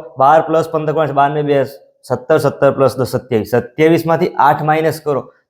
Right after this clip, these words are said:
સત્યાવીસ માંથી સાત જાય તો વીસ, વીસ માંથી એક જાય તો ઓગણીસ, ઓગણીસ ના છેદમાં એકસો વીસ.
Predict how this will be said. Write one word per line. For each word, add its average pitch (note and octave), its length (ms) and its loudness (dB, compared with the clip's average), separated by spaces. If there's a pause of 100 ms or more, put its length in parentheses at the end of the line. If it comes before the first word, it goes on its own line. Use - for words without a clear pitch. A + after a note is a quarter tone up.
સત્યાવીસ C3+ 380 2
માંથી C#3+ 180 -2
સાત C#3+ 140 2
જાય C3+ 160 2
તો B2+ 120 2
વીસ, D#3+ 240 0
વીસ C3+ 240 -2
માંથી C#3 240 -2
એક B2 100 -10
જાય C3+ 160 -4
તો A#2+ 140 -6
ઓગણીસ, G#2 280 -8 (420)
ઓગણીસ C3+ 440 2
ના D#3+ 80 4 (100)
છેદમાં C3 480 0
એકસો A2+ 300 -4 (200)
વીસ. G#2+ 200 0